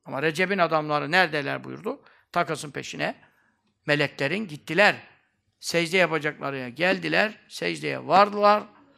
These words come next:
Tabi oradaki secdeden sevap kazanılmaz. Teklif alemi bitti ama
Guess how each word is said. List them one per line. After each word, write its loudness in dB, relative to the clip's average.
Tabi -2
oradaki 2
secdeden -4
sevap -4
kazanılmaz. -4
Teklif -8
alemi -2
bitti -4
ama 2